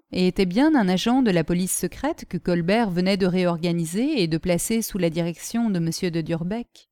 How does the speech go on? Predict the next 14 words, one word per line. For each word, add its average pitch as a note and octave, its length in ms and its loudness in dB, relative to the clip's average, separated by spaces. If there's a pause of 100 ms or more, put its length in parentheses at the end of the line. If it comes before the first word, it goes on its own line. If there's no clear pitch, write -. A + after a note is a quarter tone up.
eut B3 200 2
un C4+ 100 6
mouvement A#3+ 480 2
d'effroi. - 560 -4 (640)
Castelrajac, G#3+ 1080 0
qui G3+ 140 0
le F3 120 2
tenait G#3 300 0
toujours A3+ 400 -2
à F#3 80 0
la E3+ 100 0
gorge, A#3+ 460 -4
lui E3 300 -2
dit : « - 400 -16